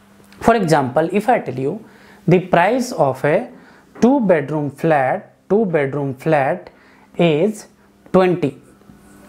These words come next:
Forget the unit for now. Pri-, price of a two bedroom flat is twenty, three bedroom flat is thirty. Now this, this looks like a very simple equation, right? Tomorrow I ask you what is the price of a four bedroom flat,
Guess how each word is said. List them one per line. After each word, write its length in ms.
Forget 380
the 80
unit 340
for 160
now. 320
Pri-, 280
price 260
of 160
a 80
two 180
bedroom 400
flat 300
is 140
twenty, 420
three 180
bedroom 320
flat 340
is 140
thirty. 480
Now 160
this, 260
this 160
looks 240
like 220
a 80
very 260
simple 460
equation, 500
right? 300
Tomorrow 320
I 120
ask 340
you 100
what 200
is 80
the 100
price 260
of 160
a 80
four 280
bedroom 360
flat, 340